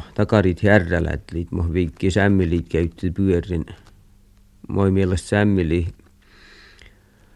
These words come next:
sämmiliit liitus ees tuorra kunnea kopeesi siipalvoli. Pääli itarpos mäks. Ja te juurtätsi tiedustuu, et koli onnu oppom härrä.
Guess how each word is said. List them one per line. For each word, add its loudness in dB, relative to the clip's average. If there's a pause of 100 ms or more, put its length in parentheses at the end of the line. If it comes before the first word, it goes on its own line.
(800)
sämmiliit 4
liitus 2
ees -2
tuorra 4
kunnea 4
kopeesi -2
siipalvoli. -4 (920)
Pääli 0
itarpos 0
mäks. -10 (2750)
Ja 4
te 4 (960)
juurtätsi 2 (360)
tiedustuu, 0
et -2
koli 2
onnu 4
oppom 0
härrä. 0